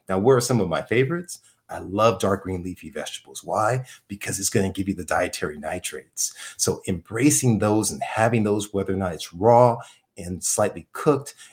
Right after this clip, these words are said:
and that chewing can release the, the active components and really help, uh, stimulate your arteries, lower your blood pressure.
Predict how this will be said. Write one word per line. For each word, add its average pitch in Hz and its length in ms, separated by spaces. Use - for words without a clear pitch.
and 101 240
that 82 180
chewing 139 680
can 107 180
release 101 440
the, 98 160
the - 280
active 120 380
components 135 640
and 104 180
really 135 280
help, - 360
uh, 92 300
stimulate 120 560
your 90 120
arteries, 95 560
lower 117 220
your 98 120
blood 113 300
pressure. - 420